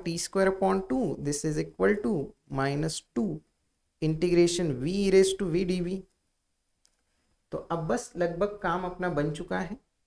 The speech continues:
तो यहाँ पर u e raise to t square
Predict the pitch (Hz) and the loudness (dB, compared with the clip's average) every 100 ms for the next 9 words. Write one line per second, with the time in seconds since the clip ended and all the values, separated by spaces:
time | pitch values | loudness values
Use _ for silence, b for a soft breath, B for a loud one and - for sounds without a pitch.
0 | _ _ _ _ _ - 139 151 185 190 | _ _ _ _ _ -4 -2 0 -2 0
1 | 214 190 156 185 240 262 - - - 208 | 2 2 2 0 0 0 -4 -10 -4 4
2 | 226 202 - 151 139 208 - _ _ _ | 6 6 4 -2 -2 -6 -14 _ _ _
3 | _ _ _ _ _ _ _ _ _ _ | _ _ _ _ _ _ _ _ _ _
4 | _ _ _ - 208 208 - 240 | _ _ _ -6 -4 -4 2 4